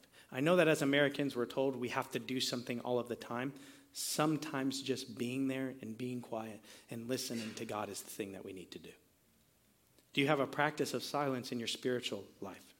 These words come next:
Are you listening to the architect? When I pray,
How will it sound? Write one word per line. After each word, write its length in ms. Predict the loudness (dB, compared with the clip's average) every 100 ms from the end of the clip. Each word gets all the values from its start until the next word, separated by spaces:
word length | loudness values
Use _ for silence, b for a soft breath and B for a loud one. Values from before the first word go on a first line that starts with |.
| -12
Are 60 |
you 140 | -6 -2
listening 420 | -2 0 -2 -4
to 120 | -6
the 100 | -6
architect? 560 | -8 -10 -14 -16 -18 -20 -20 b b b b b b
When 120 | 4 6
I 80 |
pray, 440 | 6 8 8 8